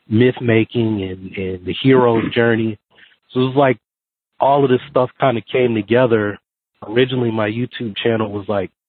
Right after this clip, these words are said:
all over the place. It was kettlebell training and qigong and meditation, and, you know, I was doing fifty million things. And one day I was like, "Why don't I just talk about Star Wars?"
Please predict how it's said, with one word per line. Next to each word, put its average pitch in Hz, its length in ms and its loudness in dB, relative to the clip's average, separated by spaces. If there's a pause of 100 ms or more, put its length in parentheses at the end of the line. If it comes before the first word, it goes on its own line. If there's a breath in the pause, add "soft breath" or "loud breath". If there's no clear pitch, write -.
(640)
all 120 300 2
over 117 160 4
the 107 60 -2
place. 104 340 -4
It 113 120 -6
was 95 180 -12
kettlebell 139 500 2
training 131 440 0
and 95 80 -8 (260)
qigong 131 260 2
and 117 80 -6
meditation, 127 800 -4
and, 87 160 -16 (480 loud breath)
you 196 80 2
know, 160 80 4
I 139 60 4
was 147 140 4
doing 135 300 4
fifty 160 300 2
million 131 400 4
things. 123 480 2 (760 soft breath)
And 113 160 0
one 127 220 2
day 123 180 4
I 113 140 2
was 107 160 -6
like, 110 240 -4 (1200)
"Why 110 160 2
don't 165 160 0
I 151 80 0
just 139 260 -4
talk 143 220 -2
about 123 260 0 (120)
Star 131 260 4
Wars?" 98 340 0